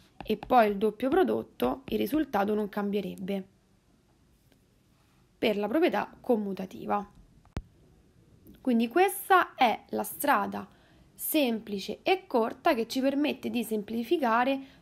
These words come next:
tutta la procedura fatta prima, che a volte risulta molto laboriosa. Scriviamo a parole. Quindi rileggiamo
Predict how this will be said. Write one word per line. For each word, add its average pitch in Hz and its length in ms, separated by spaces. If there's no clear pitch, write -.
tutta 311 380
la 214 100
procedura 226 500
fatta 226 380
prima, 226 340
che 294 120
a 311 60
volte 214 560
risulta 214 440
molto 220 520
laboriosa. 190 800
Scriviamo 254 520
a 233 80
parole. 233 640
Quindi 202 480
rileggiamo 254 880